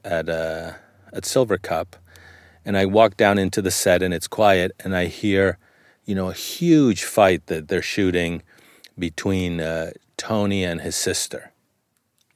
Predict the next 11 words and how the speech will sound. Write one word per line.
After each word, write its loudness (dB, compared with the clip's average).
And -12
it, -10
I -14
mean, -10
the -10
stage -10
is -10
quiet -6
as -10
those -6
people -8